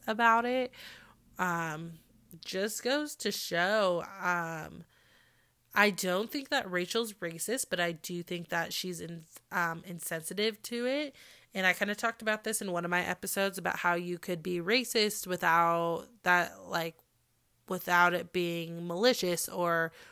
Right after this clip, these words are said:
without intent, but you're still racist. Um, it's a racist act. And I just think that she was in-,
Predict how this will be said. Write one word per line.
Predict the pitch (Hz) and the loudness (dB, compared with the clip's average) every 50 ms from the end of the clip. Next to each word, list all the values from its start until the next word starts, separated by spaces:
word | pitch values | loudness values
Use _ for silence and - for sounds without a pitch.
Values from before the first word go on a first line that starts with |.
| - _ | -12 _
without | 185 175 170 185 175 165 | -4 2 4 4 4 4
intent, | - 165 165 - - - - 254 247 190 170 - - 170 | 2 -4 -6 -2 -2 6 8 8 8 8 4 0 -6 -4
but | 165 180 175 185 | -2 -2 -2 0
you're | 180 180 175 170 170 165 | -2 -4 -2 -4 -4 -4
still | - - - - 240 233 208 175 160 165 156 160 165 | -4 -6 0 2 4 4 4 4 2 0 -4 -6 -4
racist. | 165 180 180 180 165 - - - - - - - - - - - - - - - - _ - | -2 0 0 0 -2 -4 -6 -8 -10 -12 -12 -12 -12 -12 -12 -14 -16 -16 -18 -20 -20 _ 0
Um, | 202 196 185 175 170 165 165 170 175 180 175 180 _ _ _ _ _ _ | 2 4 4 4 2 0 -2 -6 -8 -12 -16 -20 _ _ _ _ _ _
it's | - 185 - - | -10 -6 -4 -4
a | 180 | -2
racist | 170 190 190 190 - - 180 - - - | 0 2 2 2 2 0 0 -2 -4 2
act. | - 185 180 170 156 - - - _ - - - - - - - | 4 6 6 6 4 0 -8 -14 _ -14 -14 -14 -16 -16 -4 2
And | 196 196 | 4 6
I | 190 190 | 6 6
just | 185 233 220 - | 4 0 -2 -2
think | 269 254 233 | -4 -4 0
that | - 233 226 | 0 0 0
she | - 220 | 0 0
was | 214 208 202 | 0 0 0
in-, | 190 202 202 202 | 0 -2 -4 -4